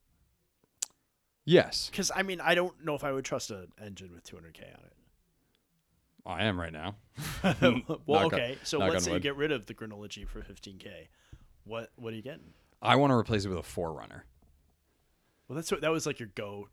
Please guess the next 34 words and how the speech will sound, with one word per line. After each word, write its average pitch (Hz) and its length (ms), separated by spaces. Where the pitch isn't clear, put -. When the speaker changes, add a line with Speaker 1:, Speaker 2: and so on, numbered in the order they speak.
Speaker 2:
go-to, 90 400
four 101 180
runners. 80 260
My 156 60
brother 190 240
just 120 140
bought 107 140
a - 20
four 104 180
runner. 92 220
He 95 80
loves 98 280
it. - 60
Speaker 1:
Yeah, 92 160
I 107 140
really 127 360
do 123 180
love 107 280
four 104 220
runners. 85 440
Um, 95 340
it's 98 200
Speaker 2:
Those 190 200
are 156 40
Speaker 1:
still, 127 100
Speaker 2:
indestructible. 123 680
Speaker 1:
yeah, 113 340
it's 113 160
a 107 60
Toyota, 120 420
which 123 140
is 120 100
an 117 100
indestructible, 101 760